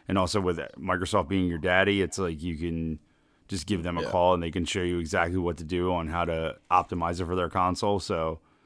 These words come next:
Speaker 1: it's,
Speaker 2: And the th-,
Speaker 1: it's gonna
Speaker 2: the
Speaker 1: be,
Speaker 2: thing I
Speaker 1: it's
Speaker 2: seen that best that done it on Twitter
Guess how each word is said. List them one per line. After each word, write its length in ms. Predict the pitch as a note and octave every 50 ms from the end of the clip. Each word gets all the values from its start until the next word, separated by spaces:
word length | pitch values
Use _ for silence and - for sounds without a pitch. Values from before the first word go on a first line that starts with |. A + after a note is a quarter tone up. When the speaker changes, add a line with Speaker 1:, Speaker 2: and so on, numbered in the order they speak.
| - _ _ _ _ _
Speaker 1:
it's, 440 | - F#2 F2 - - - - - - -
Speaker 2:
And 120 | - F#2+
the 40 | F#2
th-, 100 | - - - _
Speaker 1:
it's 160 | - G2+ -
gonna 160 | - C#3+ C3+ B2
Speaker 2:
the 60 | A#2
Speaker 1:
be, 80 | A2+
Speaker 2:
thing 160 | A2 G#2 A#2 A#2
I 60 | A2
Speaker 1:
it's 120 | G2 -
Speaker 2:
seen 200 | - D#2+ E2+ F2+ F#2
that 180 | F2+ - -
best 360 | - E2+ D#2+ F2 - - - -
that 140 | G2 F#2 -
done 160 | G#2 F#2+ F#2+
it 60 | - -
on 280 | - F#2 F#2 F2+ F2+ - _ _ _
Twitter 380 | - - G#2 F2+ E2+ F#2+ G2+